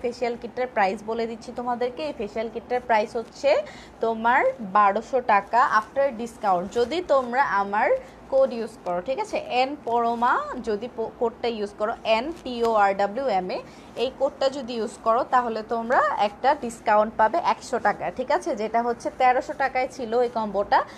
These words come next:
তোমরা এটা বারোশো টাকায় পাবে। Obviously কিন্তু সাথে শীট মাস্কটাও পাবে, ঠিক আছে? So, তোমরা যারা, আহ, হচ্ছে order করবে, এই পেজে কিন্তু ভুলেও, আহ, order করলে লাভ নাই,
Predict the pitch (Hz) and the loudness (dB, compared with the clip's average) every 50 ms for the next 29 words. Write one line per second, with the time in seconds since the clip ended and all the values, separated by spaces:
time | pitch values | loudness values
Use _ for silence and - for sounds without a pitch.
0 | - - - - 233 233 240 240 233 226 247 277 226 226 202 196 208 - - - | -20 -14 -8 -6 -4 -2 0 0 0 0 0 0 0 0 0 0 -2 -6 -6 -6
1 | 214 214 220 220 214 208 190 185 - - - 226 226 214 214 254 269 294 294 - | -4 -2 -2 -2 -2 -2 -4 -4 -4 -2 -2 -2 -2 -2 -4 -2 -2 -2 -2 -4
2 | 302 285 311 277 302 - 311 247 - 269 - - 277 - - - 233 240 240 - | -6 -6 -6 -6 -4 -4 -2 -2 -2 -4 -6 -6 -10 -12 -6 -2 0 0 0 -2
3 | - - 233 220 208 190 175 175 170 170 170 - 262 294 320 359 - - - - | -2 0 0 0 2 0 0 0 -2 -4 -6 -4 -2 -2 -2 -2 -2 -4 -4 -4
4 | - - - - - - - - 302 320 311 330 311 311 320 311 262 277 285 277 | -6 -16 -20 -20 -20 -8 -2 2 2 2 4 2 2 4 2 2 2 2 2 4
5 | 311 330 359 381 - - - 233 233 240 240 233 233 - 294 254 247 240 247 262 | 6 6 6 4 2 2 2 4 4 4 2 0 -2 -2 0 2 2 2 2 2
6 | 277 269 - 285 294 285 370 - - - - - 247 269 302 320 311 - 302 302 | 0 2 0 -2 0 0 0 -2 -2 -4 -2 2 2 2 2 2 -2 -2 -2 -2
7 | 277 277 294 285 302 302 294 320 269 285 311 262 254 262 302 330 339 - 233 226 | -2 -2 -6 -8 -8 -8 -8 -6 -6 -4 -2 0 2 2 2 0 0 2 4 4
8 | 220 214 214 226 226 220 233 233 - 262 262 262 254 226 202 196 202 214 190 190 | 4 4 2 0 0 -2 -4 -4 -2 -2 0 2 2 4 4 4 4 4 2 -2
9 | 196 196 202 240 | -4 -4 -4 -4